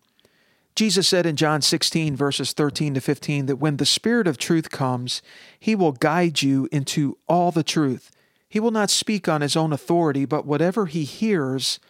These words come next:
he will speak, and he will declare, or your translation may say, he will disclose to you the things that are to come.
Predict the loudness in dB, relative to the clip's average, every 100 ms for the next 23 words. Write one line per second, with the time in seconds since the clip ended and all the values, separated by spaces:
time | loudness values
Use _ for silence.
0 | _ _ _ -4 0 0 -2 -2 -4 -4
1 | -6 -4 -2 0 0 0 -4 _ -10 -4
2 | -2 -2 -2 -4 -6 _ -20 -20 _ _
3 | 0 0 0 0 -2 0 -2 0 -2 -2
4 | -2 0 0 -2 -2 -2 0 0 -2 0
5 | 0 -2 0 2 2 0 -2 -4 -4 -4
6 | -4 -6 -6 -8 -6 -4 -2 -2 -4 -8
7 | -4 -4 -4 -8